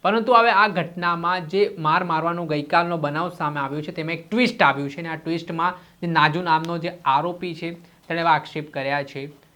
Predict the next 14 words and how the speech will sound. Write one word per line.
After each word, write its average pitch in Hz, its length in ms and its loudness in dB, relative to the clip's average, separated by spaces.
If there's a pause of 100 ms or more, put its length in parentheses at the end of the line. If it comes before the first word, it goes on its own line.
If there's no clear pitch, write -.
(200)
કે 156 220 -8 (200)
આ 143 120 -4
જે 143 120 -8
નવનીતભાઈ 143 1000 -8
છે, 143 140 -10
તે 151 240 -10 (360)
તેના 143 180 -8
ધંધાની 139 480 -6
બાતમી 147 360 -8
પોલીસને 135 580 -12
આપતો 127 400 -2
હશે, 175 220 -4
તે 151 100 -12
બાબતની 139 520 -10